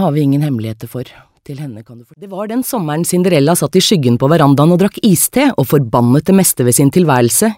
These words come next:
ikke minst bandasjen som omga hodet og bekymringene, og som ga henne et latterlig oppsyn. Hver morgen ble hun vekket av bjeffingen fra hotdog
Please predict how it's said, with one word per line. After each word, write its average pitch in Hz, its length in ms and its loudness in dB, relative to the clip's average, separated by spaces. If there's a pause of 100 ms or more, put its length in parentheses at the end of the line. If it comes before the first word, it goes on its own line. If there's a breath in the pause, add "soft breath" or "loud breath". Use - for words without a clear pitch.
ikke 202 220 2
minst 180 320 2
bandasjen 165 500 2
som 175 160 0
omga 135 320 2
hodet 131 240 2
og 131 80 0
bekymringene, 143 560 2 (320 loud breath)
og 180 140 0
som 220 100 4
ga 151 160 2
henne 196 160 2
et - 80 -6
latterlig 214 480 0
oppsyn. 240 380 0 (840 loud breath)
Hver 156 320 4
morgen 226 320 6
ble 156 160 4
hun 175 120 4
vekket - 280 -2
av 147 80 2
bjeffingen 120 440 0
fra 170 120 0
hotdog 175 440 0